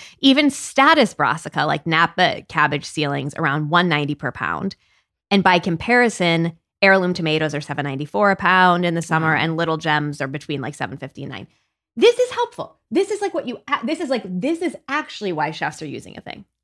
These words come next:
Speaker 2: Can I posit something?
Speaker 1: Yeah.
Speaker 2: I don't think that cabbage is the new corn. I think that cabbage is the new cauliflower.
Speaker 1: Totally. Or Brussels sprout. I mean, it's Brussels sprouts grown up. I don't know.
Speaker 2: I think in the way that, like, cauliflower was just, like,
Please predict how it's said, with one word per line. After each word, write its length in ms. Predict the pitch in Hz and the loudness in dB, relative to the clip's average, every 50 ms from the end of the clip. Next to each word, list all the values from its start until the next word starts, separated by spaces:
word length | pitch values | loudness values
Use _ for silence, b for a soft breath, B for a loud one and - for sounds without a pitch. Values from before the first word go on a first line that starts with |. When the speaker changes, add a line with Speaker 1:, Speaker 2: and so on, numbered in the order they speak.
| _ _ _ _ _ | _ _ _ _ _
Speaker 2:
Can 100 | - 247 | -6 -4
I 120 | 240 262 262 | -4 -2 -4
posit 460 | 254 240 233 214 208 - 226 226 214 | -4 -4 -4 -6 -4 -6 -10 -10 -8
something? 440 | - 247 233 - 254 254 254 254 - _ _ _ | -8 -8 -6 -6 -6 -6 -6 -8 -10 _ _ _
Speaker 1:
Yeah. 200 | - 190 135 - - | -10 -10 -10 -4 -2
Speaker 2:
I 80 | 226 226 208 - _ | -2 -2 -2 -2 _
don't 340 | 233 214 214 226 226 - - | 2 2 2 0 -2 -6 -10
think 280 | - - 208 196 185 - | -10 -8 -6 -6 -6 -8
that 140 | - - - | -12 -14 -12
cabbage 420 | - - - 165 - 156 - _ | -14 -14 -14 -12 -14 -16 -16 _
is 140 | 170 - - | -18 -18 -14
the 100 | _ 160 | _ -14
new 200 | 160 170 - - | -12 -12 -12 -14
corn. 420 | - _ - - - - - 180 - _ _ _ _ _ | -16 _ -18 -18 -16 -18 -20 -20 -20 _ _ _ _ _
I 180 | 175 180 190 196 | -6 -4 -4 -4
think 200 | - 208 202 - | -6 -8 -8 -8
that 100 | 196 - | -12 -16
cabbage 340 | - - 180 175 165 165 170 | -12 -12 -12 -10 -10 -14 -14
is 100 | 175 170 - | -16 -16 -14
the 60 | 165 | -14
new 140 | 160 - - | -14 -14 -16
cauliflower. 1000 | - - - - - 170 - - - - - - - - - - - - 185 _ _ _ _ _ _ _ _ _ _ _ _ _ _ _ _ _ _ _ _ - | -18 -20 -14 -8 -8 -8 -8 -8 -12 -16 -18 -18 -16 -16 -16 -16 -16 -20 -20 _ _ _ _ _ _ _ _ _ _ _ _ _ _ _ _ _ _ _ _ -20
Speaker 1:
Totally. 440 | - - 170 165 165 151 139 - | -16 -12 -10 -10 -10 -10 -12 -4
Or 140 | - 240 285 | 2 2 2
Brussels 360 | 240 214 202 202 - 214 185 | 4 4 0 0 0 -6 -10
sprout. 360 | - - 202 185 190 220 233 - - - | -4 0 0 2 2 0 -2 -6 -8 -4
I 60 | - 208 | -4 -2
mean, 160 | 208 196 190 | 0 0 -2
it's 180 | 190 190 - - - _ _ | -2 -4 -8 -12 -20 _ _
Brussels 320 | _ 214 196 196 - 208 190 | _ -2 -2 -2 -2 -8 -4
sprouts 260 | - 214 202 185 - | 0 2 2 2 0
grown 260 | - 202 190 175 165 | -4 -2 -2 0 0
up. 240 | 165 165 214 - - - | 0 -2 -2 -4 -6 -8
I 120 | 190 202 | -6 -6
don't 100 | 202 196 208 | -4 -4 -4
know. 280 | 196 147 - - 196 - _ _ _ _ _ _ _ _ _ _ _ _ b b b b b b b b b b b b b _ | -6 -6 -6 -10 -14 -18 _ _ _ _ _ _ _ _ _ _ _ _ b b b b b b b b b b b b b _
Speaker 2:
I 60 | 277 277 | 0 0
think 380 | 269 - - 349 359 359 - | 0 0 0 0 0 0 0
in 100 | 370 359 | 0 0
the 80 | 359 349 | 0 0
way 240 | 285 262 269 269 269 | 2 2 2 2 2
that, 180 | 233 247 - | 0 0 0
like, 180 | 233 233 220 - | 2 0 0 -2
cauliflower 840 | - - - - 226 220 220 220 220 208 - 214 196 196 185 180 180 | -6 -12 -12 -8 -6 -2 -2 -2 -2 0 2 2 4 4 2 0 -2
was 220 | 160 180 170 160 | -4 -6 -8 -8
just, 260 | - 180 175 - - | -8 -10 -10 -8 -6
like, 220 | 185 170 165 - | -6 -6 -6 -6